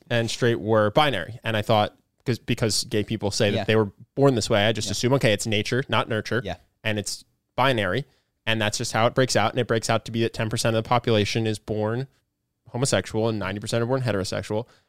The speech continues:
Speaker 1: until I learned about the Greek and Roman soldiers
Speaker 2: Mm-hmm.
Speaker 1: who were all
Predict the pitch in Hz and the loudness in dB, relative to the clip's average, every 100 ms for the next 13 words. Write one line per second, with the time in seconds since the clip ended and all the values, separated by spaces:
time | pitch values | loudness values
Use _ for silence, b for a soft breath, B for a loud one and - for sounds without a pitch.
0 | b 120 113 139 139 139 131 127 110 113 | b -6 4 6 6 6 4 2 2 4
1 | 113 113 - - 113 110 110 - 107 117 | 6 4 0 -8 -4 -2 -2 -4 -2 -2
2 | 120 - _ - 110 104 107 113 110 107 | -2 -6 _ -10 -8 -4 -2 0 0 -2
3 | 101 - 139 170 85 113 - - 123 104 | -4 4 4 4 0 -6 -8 -12 -16 -16
4 | _ _ _ _ - - 120 107 104 101 | _ _ _ _ -12 0 2 2 0 -2
5 | 104 107 101 101 104 _ _ _ _ - | 2 2 4 0 -4 _ _ _ _ 0
6 | 113 113 117 | 4 6 6